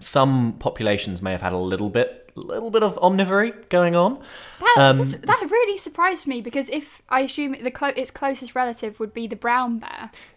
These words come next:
Speaker 1: Yes,
Speaker 2: which
Speaker 1: they are
Speaker 2: is
Speaker 1: sister species.
Speaker 2: which is
Speaker 1: Yeah.
Speaker 2: omnivorous, and then obviously you've
Speaker 1: Yeah.
Speaker 2: got the grizzly, which takes lots of salmon.
Speaker 1: Mm.
Speaker 2: Um, but I guess, I don't know, we do have bears, like panda.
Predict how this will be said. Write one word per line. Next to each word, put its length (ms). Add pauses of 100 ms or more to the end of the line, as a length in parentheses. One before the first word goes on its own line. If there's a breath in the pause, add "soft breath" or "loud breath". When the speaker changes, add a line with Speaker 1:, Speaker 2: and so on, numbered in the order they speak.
(140)
Speaker 1:
Yes, 300
Speaker 2:
which 60 (100)
Speaker 1:
they 40
are 120
Speaker 2:
is 100
Speaker 1:
sister 220
species. 680
Speaker 2:
which 220
is 260
Speaker 1:
Yeah. 100
Speaker 2:
omnivorous, 720
and 100
then 120
obviously 300
you've 60
Speaker 1:
Yeah. 60
Speaker 2:
got 100
the 60
grizzly, 480
which 220
takes 560 (320)
lots 240
of 80
salmon. 580 (460 soft breath)
Speaker 1:
Mm. 60
Speaker 2:
Um, 440 (500)
but 80
I 80
guess, 380
I 60
don't 140
know, 260
we 120
do 200
have 280
bears, 380
like 360
panda. 680